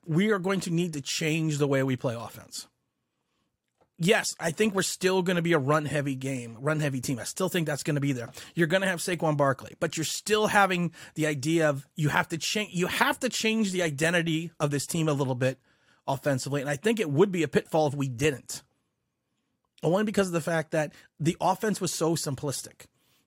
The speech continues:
And people seem to like to forget that by week thirteen, a lot of people wanted to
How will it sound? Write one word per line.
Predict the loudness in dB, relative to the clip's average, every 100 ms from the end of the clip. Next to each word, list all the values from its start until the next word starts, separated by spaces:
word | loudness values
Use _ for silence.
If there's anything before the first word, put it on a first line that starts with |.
| _ -2
And | -2 2
people | 2 2
seem | -2 2 4 4
to | 4
like | 2 -2
to | -4
forget | -6 -4 -4 -4
that | -2
by | -2
week | -2 -4 -2
thirteen, | -2 -2 -2 -2
a |
lot | -2 -6 -4
of |
people | -4 -2 -4
wanted | 0 0 -2
to | -4